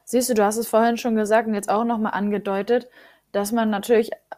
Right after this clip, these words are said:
entsprechend ausgestattet sein muss, wenn man sich entscheidet, bei wirklich kalten Temperaturen, also angenommen, man macht das so, man fängt bei achtzehn Grad an, dann kommt irgendwann Herbst und das Wasser hat nur noch acht Grad oder was weiß ich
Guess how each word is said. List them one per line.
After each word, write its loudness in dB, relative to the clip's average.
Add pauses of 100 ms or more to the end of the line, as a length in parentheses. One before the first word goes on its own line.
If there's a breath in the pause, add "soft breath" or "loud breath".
(340)
entsprechend -2
ausgestattet 0
sein 0
muss, -4
wenn -2
man -4
sich -6
entscheidet, -4
bei -2
wirklich 4
kalten 0
Temperaturen, -2
also 0
angenommen, 0
man 0
macht -4
das -2
so, -4
man -4
fängt -8
bei 0
achtzehn -2
Grad 2
an, 0
dann -4
kommt -8
irgendwann -4
Herbst -2
und -8
das -4
Wasser 0
hat -6
nur -4
noch -4
acht -4
Grad 2
oder -2
was -6
weiß -12
ich -8